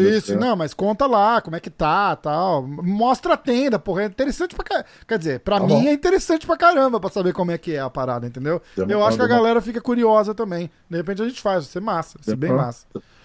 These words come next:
Speaker 2: Tranquilaço.
Speaker 1: Ó, A G Fight, parceirona nossa aqui. Segue o Instagram do A G Fight, é arroba A G Fight,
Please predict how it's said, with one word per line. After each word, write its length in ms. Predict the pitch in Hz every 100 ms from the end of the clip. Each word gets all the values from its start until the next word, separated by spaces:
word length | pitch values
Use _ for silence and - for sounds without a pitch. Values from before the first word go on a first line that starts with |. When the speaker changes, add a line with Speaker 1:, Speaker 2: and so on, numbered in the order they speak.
| -
Speaker 2:
Tranquilaço. 840 | - 113 - 147 110 - - -
Speaker 1:
Ó, 220 | 202 190 120 - -
A 140 | 196 190
G 160 | 240
Fight, 500 | 220 - 208 220 -
parceirona 640 | - 220 - 226 208 220 202
nossa 360 | 185 185 -
aqui. 320 | - 170 185 - _
Segue 540 | - - 208 214 220 226
o 880 | 214 202 190 180 175 165 156 151 151
Instagram 480 | 139 196 151 165 160
do 60 |
A 60 | 151
G 120 | 135
Fight, 540 | - 156 156 160 - 156
é 960 | 143 135 135 131 127 123 123 120 214 - _ -
arroba 520 | 139 147 165 143 135
A 40 |
G 140 | 127 143
Fight, 380 | 143 180 -